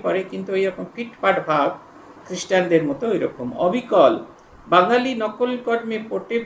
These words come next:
পটু বিলক্ষণ, অবিকল তাই করে ইংরেজ জ-, লোক যেমন। আমরা বাঙালিরা আর কিছু পারি না পারি, ভীষণ রকমের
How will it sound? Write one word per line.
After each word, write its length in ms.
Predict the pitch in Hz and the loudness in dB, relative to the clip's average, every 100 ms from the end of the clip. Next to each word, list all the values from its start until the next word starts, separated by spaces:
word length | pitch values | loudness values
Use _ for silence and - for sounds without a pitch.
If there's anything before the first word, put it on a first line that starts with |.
| - | -6
পটু 260 | 202 190 247 | -8 -6 -6
বিলক্ষণ, 720 | 226 196 190 - - 143 147 - - - - - | -4 -4 -6 -10 -4 -2 -2 -6 -14 -20 -20 2
অবিকল 500 | - - 269 262 247 | 4 4 0 0 0
তাই 340 | 240 202 190 190 | -2 -4 -4 -4
করে 220 | 170 190 | -6 -4
ইংরেজ 520 | 240 170 156 143 131 113 | -6 -8 -8 -8 -8 -8
জ-, 460 | 110 - - - | -10 -12 -20 -6
লোক 180 | 135 135 131 | -4 -4 -4
যেমন। 340 | 131 120 110 110 - - - - - | -4 -4 -8 -14 -20 -20 -20 -20 -4
আমরা 480 | 170 190 233 190 196 | -2 4 4 4 4
বাঙালিরা 500 | 185 165 208 220 226 | 0 0 -4 -2 0
আর 80 | 190 - | 0 -2
কিছু 220 | - - 240 | -14 -16 -6
পারি 220 | 220 233 | -4 -2
না 120 | 226 | -6
পারি, 300 | 220 196 180 | -4 -4 -4
ভীষণ 480 | 151 127 185 214 233 | -8 -10 -6 -4 -4
রকমের 580 | 220 220 233 190 160 | -4 -6 -6 -4 -4